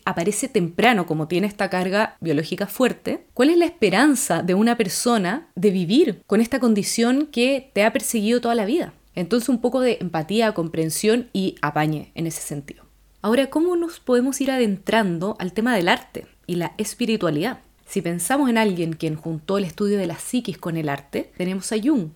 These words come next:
quien descubrió los arquetipos. Pensemos, por ejemplo, en la astrología.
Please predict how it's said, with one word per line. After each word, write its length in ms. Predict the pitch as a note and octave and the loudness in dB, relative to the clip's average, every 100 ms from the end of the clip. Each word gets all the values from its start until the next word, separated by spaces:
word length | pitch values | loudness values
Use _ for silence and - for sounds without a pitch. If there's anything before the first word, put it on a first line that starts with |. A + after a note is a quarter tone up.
| _ | _
quien 160 | - G3 | -2 -2
descubrió 500 | F3 - G3 F#3 A3 | -2 -4 -2 0 0
los 220 | A#3 - - | 0 -4 -8
arquetipos. 920 | F#3+ - E3 F#3+ - - - - - _ _ G3 | -10 -8 -8 -8 -10 -14 -20 -20 -20 _ _ -2
Pensemos, 320 | F#3+ C#4 E4 | 2 2 2
por 140 | C#4+ | 0
ejemplo, 560 | B3 C4+ C4+ D4 C#4+ - - | 0 -2 0 -2 -2 -6 -2
en 140 | G#3 | -2
la 60 | F#3+ | -2
astrología. 720 | - F#3 E3+ - - - | -4 -4 -4 -4 -8 -8